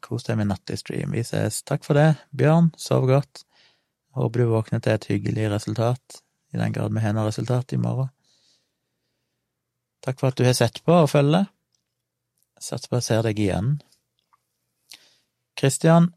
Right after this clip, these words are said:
Linux er fantastisk for spesielt interesserte. For dem som har gjort seg vant med Windows, er det nok litt mer stress enn gevinst med å switche over.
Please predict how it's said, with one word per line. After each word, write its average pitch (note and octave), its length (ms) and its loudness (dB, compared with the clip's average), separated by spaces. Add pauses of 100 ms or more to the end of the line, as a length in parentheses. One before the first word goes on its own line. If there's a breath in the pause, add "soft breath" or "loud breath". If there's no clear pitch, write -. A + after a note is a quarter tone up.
(360)
Linux D3 420 4
er B2+ 140 4
fantastisk C3 720 -2
for A#2+ 100 -4
spesielt A#2+ 340 0
interesserte. A#2 680 -2
For - 160 -6
dem A#2+ 140 -2
som A#2 120 -4
har A2 120 0
gjort - 160 -4
seg G#2 100 0
vant A2+ 240 0
med A2 140 -4
Windows, A#2 340 0
er G2+ 140 0
det G#2 80 -2
nok G2+ 100 -4
litt - 160 -6
mer G#2+ 80 -2
stress A2 340 -4
enn G#2 140 -6
gevinst G2+ 400 -4
med A2+ 80 -2
å A2 60 -6
switche - 340 -6
over. - 240 -8